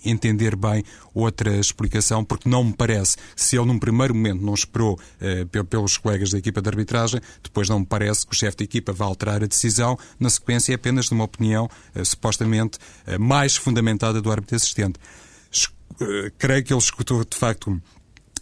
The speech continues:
essa justificação de que, eh, as câmaras de televisão tinham provado que o corte fora apenas, eh, com a cabeça, por parte de Moisés, e isso, eh, futuramente pode implicar uma série de problemas. Por acaso, naquele lance,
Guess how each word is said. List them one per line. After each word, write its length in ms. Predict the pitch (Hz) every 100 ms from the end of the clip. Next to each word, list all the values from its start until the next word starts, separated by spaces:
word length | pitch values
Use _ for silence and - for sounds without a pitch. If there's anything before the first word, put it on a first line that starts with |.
| -
essa 220 | 156 139
justificação 800 | 127 107 - 101 110 - 131 156
de 140 | 139 110
que, 400 | - 117 107 101
eh, 240 | 92 98 92
as 120 | -
câmaras 260 | 120 110
de 60 | -
televisão 280 | 107 104 107
tinham 240 | - 123
provado 460 | 101 110 110 110 - - - - -
que 80 | 113
o 60 |
corte 400 | 101 117 107 -
fora 260 | - 113 107
apenas, 540 | 98 110 104 101 -
eh, 340 | 101 98 95 92
com 120 | -
a 60 | 107
cabeça, 460 | - 104 127 - 120
por 120 | 104
parte 440 | 107 104 - 107
de 100 | 101
Moisés, 540 | 107 110 107 113 120 - - - -
e 340 | 92 120 120
isso, 420 | 127 - - 127 117 - - -
eh, 140 | 113
futuramente 560 | 104 - 127 123 123 113
pode 240 | - 131 131
implicar 380 | 120 123 131 120
uma 120 | 120
série 200 | - 120
de 40 | 113
problemas. 540 | - 123 117 104 -
Por 460 | - 202 214 208 156
acaso, 760 | 120 - 143 147 135 - 151 -
naquele 400 | 113 113 - 127
lance, 420 | 117 117 117 -